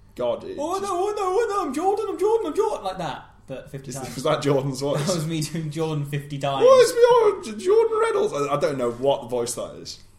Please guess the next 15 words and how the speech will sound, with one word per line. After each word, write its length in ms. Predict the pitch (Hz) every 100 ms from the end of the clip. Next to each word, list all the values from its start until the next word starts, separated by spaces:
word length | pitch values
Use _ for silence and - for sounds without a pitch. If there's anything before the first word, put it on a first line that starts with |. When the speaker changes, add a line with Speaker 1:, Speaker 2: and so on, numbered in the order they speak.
| -
Speaker 2:
And 280 | 165 165 156 -
then 160 | -
Speaker 1:
"I'm, 80 | 466
I'm 180 | 359 453
from 240 | - 415 -
Telford." 560 | - 247 240 233 151 - - - -
What, 160 | - -
Tel-, 480 | 277 494 523 571
Speaker 2:
<laughs> 60 | -
Speaker 1:
Tel-, 280 | - 262 240
Telford's 480 | - 247 240 247 214
got 160 | 254 254
a 40 |
lovely 360 | 254 262 247 247
bridge. 560 | 233 233 170 - -